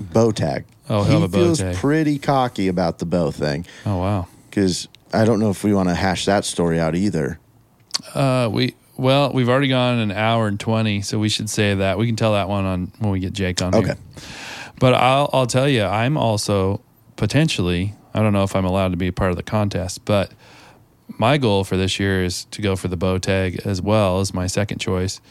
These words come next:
Speaker 2: And then I'm gonna put my son in for the rifle tag. If he doesn't draw it, O D F W, if you're a youth hunter, the first year that you don't draw, they will give you a tag. So then I could just petition and get him a tag, too.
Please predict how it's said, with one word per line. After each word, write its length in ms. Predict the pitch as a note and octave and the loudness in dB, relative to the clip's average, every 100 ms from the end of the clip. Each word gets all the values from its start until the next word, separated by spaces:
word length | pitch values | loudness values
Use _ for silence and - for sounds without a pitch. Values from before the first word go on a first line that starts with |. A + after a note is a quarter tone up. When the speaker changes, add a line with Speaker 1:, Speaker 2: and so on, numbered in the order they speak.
| - - - G2+ | -20 -20 -8 -2
Speaker 2:
And 100 | G#2 | 0
then 80 | G#2 | 2
I'm 100 | G2+ | 0
gonna 120 | G2 | 0
put 140 | A#2+ - | 0 0
my 180 | G#2 | 0
son 420 | G2 - B2+ C#3+ A2+ | -2 0 2 2 2
in 380 | G2 G2+ A2 - _ _ - - - - _ - | 0 0 -2 -8 _ _ -20 -20 -20 -20 _ -18
for 260 | - A2 | -2 0
the 80 | F#2+ | 0
rifle 340 | G2 A#2+ C#3 G#2+ | 2 0 0 0
tag. 460 | G#2 F#2+ F#2+ G2+ - | 0 2 0 -2 -4
If 140 | G#2+ | -2
he 100 | G#2 | 0
doesn't 320 | A2 A#2 G2 | 2 2 0
draw 440 | F#2 A2 B2 C3 F2+ | 0 2 4 2 2
it, 160 | F#2+ - _ - | -2 -6 _ -2
O 140 | G#2 | 2
D 120 | G#2+ | 2
F 140 | G2+ - | 0 0
W, 400 | G#2+ G#2 G2 G2 | 0 2 0 0
if 160 | F#2+ - | -2 -2
you're 220 | F#2 F2+ | -2 0
a 60 | F2+ | 0
youth 300 | G2+ G#2+ - | 0 0 0
hunter, 420 | G2+ F#2+ F#2+ G#2 | 0 0 -2 -6
the 100 | - G2 | -8 -6
first 420 | A#2+ A#2+ - A2 | -2 -2 -2 -2
year 240 | G#2+ G2+ | 0 0
that 120 | F#2 | -2
you 60 | F#2+ | -4
don't 280 | F#2+ F#2 G2 | -4 -4 -2
draw, 360 | G2+ G#2 F#2+ | 0 2 0
they 120 | F2+ F#2+ | 0 -2
will 120 | F2 | -4
give 280 | F#2 A2 G#2+ | -2 -2 -2
you 160 | E2+ | -4
a 40 | - | -6
tag. 340 | A#2 A2 - - _ _ _ _ | -4 -6 -8 -18 _ _ _ _
So 160 | - G2+ | -4 0
then 140 | G#2 | 0
I 80 | G2+ | 0
could 140 | F#2+ | -2
just 180 | F#2 - | -6 -6
petition 460 | - - A#2 - F#2 | -6 -2 -2 -2 -4
and 120 | F2+ | -4
get 140 | F#2 | -4
him 160 | G#3 D3+ | -2 -2
a 60 | G2 | -2
tag, 260 | - - - - _ - | -6 -8 -14 -20 _ -10
too. 180 | - | -6